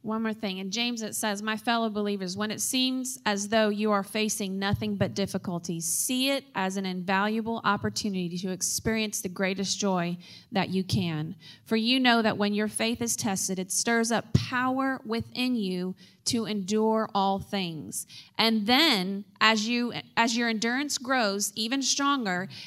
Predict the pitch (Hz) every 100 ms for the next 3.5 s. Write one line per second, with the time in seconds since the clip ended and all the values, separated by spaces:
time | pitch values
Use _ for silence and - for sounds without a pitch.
0 | - - 247 254 247 226 226 214 240 277
1 | 302 - - 254 214 - 277 269 - -
2 | 202 175 196 196 - 202 - 214 226 220
3 | 240 - 226 202